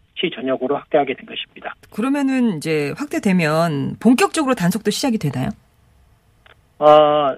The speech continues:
Speaker 1: 속도 하향 구간에 대한 가속 단속은 이제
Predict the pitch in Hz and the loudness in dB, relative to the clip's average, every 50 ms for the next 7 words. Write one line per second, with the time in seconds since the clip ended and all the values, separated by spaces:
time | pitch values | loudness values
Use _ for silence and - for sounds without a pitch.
0 | - _ - - - - - 240 214 185 208 220 214 214 202 202 202 196 190 190 | -8 _ -14 -12 -8 -2 0 2 2 4 4 4 4 4 2 2 0 0 0 -2
1 | 190 185 185 175 156 - - 156 165 165 165 156 143 151 147 147 143 143 131 - | -4 -4 -6 -10 -12 -8 -4 -2 0 0 0 0 0 0 0 -2 -4 -6 -8 -8
2 | - 139 - 143 - - 139 139 127 139 123 135 123 117 110 | -8 -8 -8 -8 -8 -8 -8 -6 -6 -6 -6 -6 -6 -8 -8